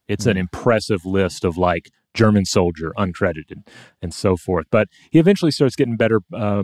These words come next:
Speaker 1: better parts. He shows up on a couple episodes of the classic Twilight Zone. Um, same year, he's an uncredited player in Hitchcock's Torn Curtain.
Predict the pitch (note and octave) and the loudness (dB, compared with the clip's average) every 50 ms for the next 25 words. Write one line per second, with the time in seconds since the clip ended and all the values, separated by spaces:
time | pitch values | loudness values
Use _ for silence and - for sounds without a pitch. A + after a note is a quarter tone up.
0 | - _ - C#3 B2+ B2+ A#2+ A#2 A#2 - _ - - A2 G2+ G2+ G2+ - - - | -4 _ 0 0 0 2 0 -2 -4 -6 _ -4 -2 0 0 0 0 -2 -4 -6
1 | - A2 - - B2 A2+ G#2+ A2+ G2 A2 G#2 - - A2+ - A2+ G#2+ G2+ - - | -6 -4 -2 -2 0 0 0 0 0 -2 -4 -4 -4 -4 -2 0 -2 -2 -2 -4
2 | - G#2+ F#2+ G2 F#2 - - - G#2 G2+ - - G2+ - - B2 A#2 A#2+ A#2+ A#2 | -4 -4 -4 -6 -8 -8 -4 -2 0 0 -2 -4 -8 -4 0 2 2 4 2 2
3 | A2+ A2 G#2+ G#2 A#2 A#2 A2+ A2 A2+ A2+ A2+ A2 G#2 - _ _ _ _ _ _ | 0 -2 -2 -2 -2 0 0 0 0 0 -2 -2 -4 -8 _ _ _ _ _ _
4 | _ - G2+ G2+ G2+ G2 F#2+ G2 F#2 - _ - - - C#3 C#3+ C#3+ B2+ A#2+ B2 | _ -6 -4 -2 -2 -2 -2 -4 -6 -10 _ -10 -2 0 2 2 2 2 2 4
5 | B2+ B2+ B2+ B2 A2+ G#2+ G#2+ G#2 G#2+ A2 A2 A2+ G#2 - A2+ G#2+ G2+ G#2+ F#2+ G2+ | 4 4 4 2 0 -2 -2 -2 0 0 0 0 0 0 0 0 0 -2 -4 -4
6 | F2+ - G2+ A2 G#2+ G#2 G2+ G2 F#2+ F2 - A2 - - - A2+ G#2 F#2+ - - | -4 -2 0 2 2 4 4 2 0 0 -2 -6 -6 -4 -2 -2 0 0 -2 -6
7 | - - - A2+ G#2 G2+ F#2+ - - A#2+ A#2 A2 G2+ A2+ A2+ A2 G2+ | -8 -4 -2 0 0 0 -2 -2 0 0 0 0 0 -2 -4 -4 -4